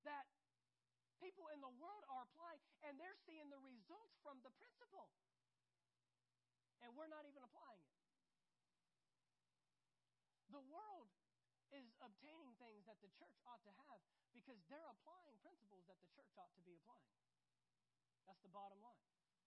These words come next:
And I don't even know how I got off on that. I'm talking about an outlook. And I'm talking about how your outlook will determine your outcome. I'm talking about I can see it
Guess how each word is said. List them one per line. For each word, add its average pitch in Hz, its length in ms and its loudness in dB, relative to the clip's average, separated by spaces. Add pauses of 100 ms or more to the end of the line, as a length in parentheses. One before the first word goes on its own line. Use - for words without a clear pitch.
(840)
And 214 80 -12
I 254 80 -4
don't 220 160 -4
even 185 160 -8
know 202 160 -2
how 214 160 -6
I 220 80 -6
got 226 160 0
off 233 160 -6
on 160 140 -12
that. 123 160 -20 (1500)
I'm - 80 -8
talking 302 320 4
about 254 240 8
an 262 140 2
outlook. 269 340 2 (1700)
And 240 140 4
I'm 240 80 -4
talking 311 280 8
about 269 220 8
how 285 160 6
your 311 180 6
outlook 262 460 10 (1040)
will 247 160 -2
determine 285 480 0
your 277 160 2
outcome. 240 440 2 (960)
I'm 285 120 4
talking 302 380 4
about 277 400 4
I 294 220 8
can 277 100 -4 (100)
see 285 160 -4
it 247 120 -6